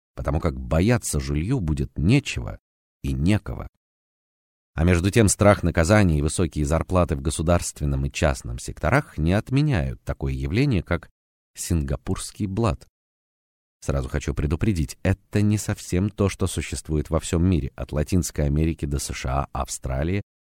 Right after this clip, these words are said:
или Испании с Италией. Не забывайте, что Сингапур все-таки чисто китайский продукт, и здесь повсюду основой основ является исключительно личные связи, без которых не крутится ни одна государственная шестеренка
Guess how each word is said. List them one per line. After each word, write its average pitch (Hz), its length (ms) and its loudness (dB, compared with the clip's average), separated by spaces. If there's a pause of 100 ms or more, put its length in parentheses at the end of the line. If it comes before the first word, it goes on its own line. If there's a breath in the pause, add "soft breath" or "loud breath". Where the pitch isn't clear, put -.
(120)
или 98 280 4
Испании 71 640 0
с - 120 -8
Италией. - 480 -8 (300)
Не 135 260 12
забывайте, 160 640 6
что - 160 -2
Сингапур 101 540 2
все-таки 110 480 -6
чисто - 400 -2
китайский 131 640 0
продукт, 110 480 -4 (400)
и 80 80 0
здесь 78 260 2
повсюду 78 640 0 (300)
основой 87 640 2
основ 127 460 0
является 85 640 0
исключительно 92 960 -4
личные 82 440 -2
связи, 107 460 -2 (380)
без - 160 -8
которых 92 340 2
не 120 160 6
крутится 110 480 0
ни 80 160 4
одна 90 380 4
государственная 71 720 -2
шестеренка 104 720 0